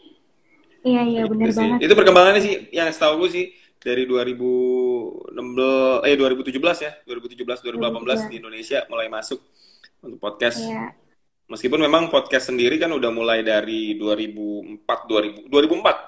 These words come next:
Speaker 2: dua ribu empat. Dua ribu empat tuh dibikin, eh, di Amerika,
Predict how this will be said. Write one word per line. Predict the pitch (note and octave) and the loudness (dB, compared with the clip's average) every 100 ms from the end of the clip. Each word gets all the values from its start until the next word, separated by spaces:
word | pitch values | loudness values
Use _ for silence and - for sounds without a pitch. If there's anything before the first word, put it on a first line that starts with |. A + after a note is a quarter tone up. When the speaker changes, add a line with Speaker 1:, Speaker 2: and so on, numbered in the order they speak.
| - _ | -20 _
Speaker 2:
dua | A#2+ B2+ | -2 0
ribu | B2+ C#3 | 0 0
empat. | C3+ - - _ _ _ _ _ | -4 -6 -16 _ _ _ _ _
Dua | A#2+ A2+ | -4 -4
ribu | A2+ | -2
empat | C3+ C3+ A#2 | -4 -4 -6
tuh | |
dibikin, | A2+ A2+ D3+ E3 F3+ F3 - | -8 -6 -4 -2 -4 -10 -10
eh, | A2 A2 A2 A2 G#2+ G#2+ A2 A2 | -6 -4 -2 -4 -4 -4 -6 -12
di | A2 - A2 A2 | -20 -16 -8 -2
Amerika, | A2 A2+ A#2+ B2 D3+ F#3 | 0 0 -2 0 0 0